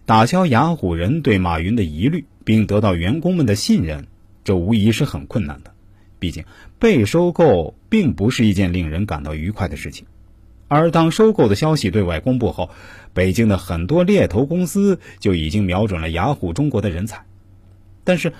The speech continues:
马云始终相信“精诚所至，金石为开”。于是他开始用自己的实际行动留住雅虎员工。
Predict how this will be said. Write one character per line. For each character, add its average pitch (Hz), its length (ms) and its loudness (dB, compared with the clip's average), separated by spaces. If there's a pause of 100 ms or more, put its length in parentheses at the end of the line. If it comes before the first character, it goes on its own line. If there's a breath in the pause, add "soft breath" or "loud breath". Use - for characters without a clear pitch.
(120)
马 110 220 4
云 185 240 2
始 92 180 -4
终 180 160 -6
相 180 220 -2
信 110 240 0
“精 214 340 0
诚 175 300 -4
所 76 240 -4
至， 107 260 -2
金 156 300 -2
石 98 180 -6
为 82 180 -6
开”。 127 220 -8 (380)
于 85 160 -4
是 - 180 -10 (420 loud breath)
他 - 140 -10
开 82 160 -6
始 78 140 -10
用 82 140 -6
自 85 160 -8
己 76 120 -10
的 76 100 -10
实 98 180 -8
际 95 140 -6
行 98 240 -6
动 117 280 -4
留 135 280 2
住 147 180 2
雅 87 200 0
虎 87 160 -8
员 73 180 -10
工。 82 140 -14